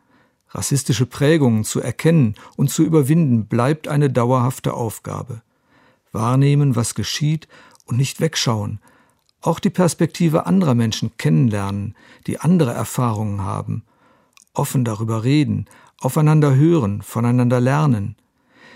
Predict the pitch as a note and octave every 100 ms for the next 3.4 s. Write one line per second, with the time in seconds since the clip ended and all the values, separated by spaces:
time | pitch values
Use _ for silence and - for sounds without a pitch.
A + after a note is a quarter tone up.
0 | _ - B2+ B2+ - - G#3+ G#3 E3+ D#3+
1 | E3 - C#3+ C#3 C#3+ - C3+ C3 - G#2+
2 | G#2 G#2 G#2 A2 A#2 A#2+ A2+ G#2+ D#3 D3+
3 | A#2+ B2+ - D#3+